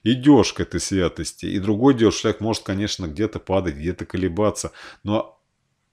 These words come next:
с-, человек уже, по сути своей, можно сказать, свят и освящен, пусть даже совершен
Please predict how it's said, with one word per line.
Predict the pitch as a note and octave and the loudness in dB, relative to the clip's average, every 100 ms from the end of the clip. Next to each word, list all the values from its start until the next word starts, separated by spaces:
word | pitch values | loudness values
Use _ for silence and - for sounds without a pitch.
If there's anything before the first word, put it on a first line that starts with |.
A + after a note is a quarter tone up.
| _ _ - | _ _ -16
с-, | - | -10
человек | - C3 A#2+ | 0 2 2
уже, | B2 A2 - | 2 4 4
по | - F#2+ | 4 0
сути | B2+ - F2+ | 0 -2 -2
своей, | F#2+ F#2 | 0 0
можно | F#2+ G#2 D#2+ | 2 0 0
сказать, | - F2 - | -6 -6 -4
свят | G2 A2 C#3 C#3+ - - - _ | 0 4 4 2 -8 -20 -20 _
и | F2 | -4
освящен, | E2+ F#2+ F#2 - B2+ C#3+ A2+ - _ _ _ - _ | -2 0 0 2 4 4 2 -12 _ _ _ -20 _
пусть | - G#2+ | -2 0
даже | F2 F2 F2+ | 2 2 2
совершен | A#2 G#2 G2+ - D3 C3+ | 4 4 4 4 4 2